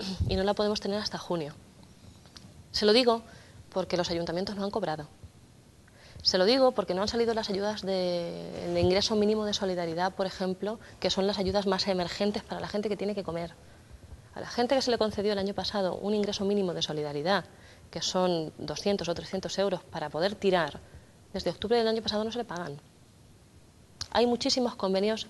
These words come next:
de O N Gs que lo denuncian, que están sin pagar, por no hacer alusión a alguna figura reconocida y reconocible de esta provincia, que como no se dedica a la política, pues no mencionaré.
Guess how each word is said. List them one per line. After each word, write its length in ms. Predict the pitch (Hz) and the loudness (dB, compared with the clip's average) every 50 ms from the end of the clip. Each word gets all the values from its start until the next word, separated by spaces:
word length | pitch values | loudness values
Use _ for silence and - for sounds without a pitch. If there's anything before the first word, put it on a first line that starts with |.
| - - | -10 -8
de 320 | - 180 170 175 175 175 | -4 -2 0 2 4 4
O 100 | 175 185 | 6 6
N 160 | 196 208 208 202 | 4 4 4 2
Gs 260 | - - 208 202 202 | 0 0 -2 -2 -2
que 120 | - - | -4 -4
lo 60 | 160 147 | -4 -4
denuncian, 540 | 143 143 165 196 208 202 - 185 175 175 175 | -2 -2 -2 -2 -2 -2 -4 -6 -6 -6 -8
que 80 | - | -10
están 200 | 170 - 180 180 | -8 -8 -6 -4
sin 140 | - - 220 208 | -2 -2 -2 0
pagar, 300 | 190 156 156 160 160 - - - - - - - - - - - - - - - - - | -2 0 0 -2 -4 -4 -10 -20 -20 -20 -20 -20 -20 -20 -20 -20 -20 -20 -20 -20 -18 -10
por 120 | - 165 165 | -6 -4 -2
no 60 | 170 | -2
hacer 180 | 180 - 196 190 | 0 4 4 4
alusión 440 | 185 190 180 - - 220 247 277 - - - - - - | 6 4 2 2 0 0 0 0 -4 -10 -18 -16 -6 -2
a 80 | 170 | 0
alguna 300 | 175 175 180 196 214 220 | 2 2 2 2 0 -2
figura 360 | - - 196 185 190 196 185 170 | -2 -2 0 2 4 4 4 2
reconocida 480 | 170 165 - 156 160 156 190 208 190 170 | 0 0 -2 -4 -4 -2 -2 0 0 0
y 20 | |
reconocible 640 | 160 165 - 156 156 156 - - 180 170 156 147 147 - - - - - - - 175 | 0 0 -2 -2 -4 -4 -2 -2 -2 -2 -2 -4 -6 -10 -14 -20 -20 -20 -12 -4 -2
de 80 | 170 | 0
esta 220 | 175 - - 175 160 | 0 2 2 0 2
provincia, 540 | 165 160 170 208 240 247 - - 277 285 269 - | 4 6 6 6 6 4 2 0 -2 -2 -2 -4
que 80 | 170 | -4
como 140 | 156 156 160 | -4 -4 -2
no 80 | 180 202 | -2 0
se 100 | - 208 | 2 4
dedica 280 | 185 180 175 - 170 | 4 4 2 2 2
a 20 | 165 | 2
la 80 | 165 | 2
política, 460 | - 208 220 254 247 254 240 - 240 | 2 2 0 0 0 -2 -2 -2 -2
pues 180 | 196 175 156 147 | -2 -2 -4 -4
no 80 | 175 165 | -2 -2
mencionaré. 520 | 170 160 156 - 139 135 127 139 147 - | -2 -4 -4 -6 -8 -8 -8 -8 -8 -8